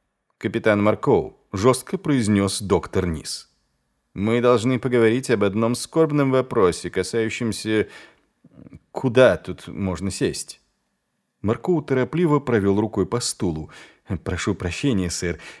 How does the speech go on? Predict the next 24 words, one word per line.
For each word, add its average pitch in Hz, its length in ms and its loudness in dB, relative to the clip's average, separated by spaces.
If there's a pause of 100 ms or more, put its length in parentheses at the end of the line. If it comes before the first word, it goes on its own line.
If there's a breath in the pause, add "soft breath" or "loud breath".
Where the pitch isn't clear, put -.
(100)
времени 147 400 4
на 143 180 2
уборку 143 460 -2
совсем 170 500 -2
нет". 160 220 -4 (720)
"Забудем, 110 640 2 (460 loud breath)
это 135 360 4
сейчас - 560 -2
не 101 120 -2
так 87 260 -4
важно". - 420 -6 (720)
Глава 139 380 4
гильдии 160 400 0
наёмных 139 480 2
убийц 151 320 -2
сложил 143 360 0
вместе 113 480 0
ладони 135 520 2 (400 loud breath)
и 170 100 -2
чуть 147 380 -4
наклонился 120 680 2
вперёд. 90 480 -6 (1040)
"Капитан 95 580 0
Маркоу, 98 540 -2